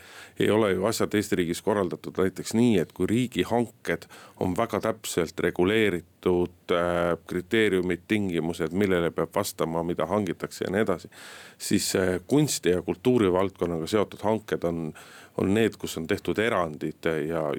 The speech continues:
just nimelt erandid sellepärast, et sa ei saa joonlauaga seda tegevust kõike mõõta.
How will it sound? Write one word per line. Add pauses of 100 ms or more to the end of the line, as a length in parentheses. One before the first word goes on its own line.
(120)
just
nimelt
erandid
sellepärast,
et
sa
ei
saa
joonlauaga
seda
tegevust
kõike
mõõta.